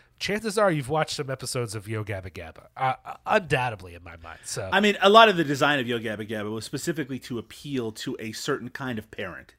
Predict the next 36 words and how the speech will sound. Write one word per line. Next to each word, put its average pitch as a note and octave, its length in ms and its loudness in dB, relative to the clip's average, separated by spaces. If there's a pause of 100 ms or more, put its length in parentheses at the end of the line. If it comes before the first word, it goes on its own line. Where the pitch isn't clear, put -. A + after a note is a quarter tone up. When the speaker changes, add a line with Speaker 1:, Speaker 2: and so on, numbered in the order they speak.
Speaker 2:
you G2+ 120 -8
know? A#2+ 200 -2
Speaker 1:
Right, C3 240 2
Speaker 2:
Just F3+ 180 2
as - 40 0
Speaker 1:
right. D3 100 8
Speaker 2:
much F3+ 140 4
as C#3+ 100 -2
it D3 200 0
was C#3 300 0 (200)
meant D3 200 -2
to, C3+ 100 -8
to, A#2+ 120 -6
to B2+ 260 -6
appeal A#2 260 -6
to - 180 -12
children. A#2 460 -4 (240)
So E3 200 6
I D3+ 140 6
think G3 220 4
that, E3 200 2
you F#3 80 4
know, B2+ 60 -2
it D3+ 80 0
was D3+ 140 0
very F#3 180 4
successful C3+ 640 -4
in A#2 100 -8
that, A#2 140 -6
you B2+ 100 -4
know, G#2+ 60 -6
the A#2+ 100 -8
fact A#2 160 -6
that - 160 -8
Mark's A2 240 -8
Mothersbaugh G#2 760 -8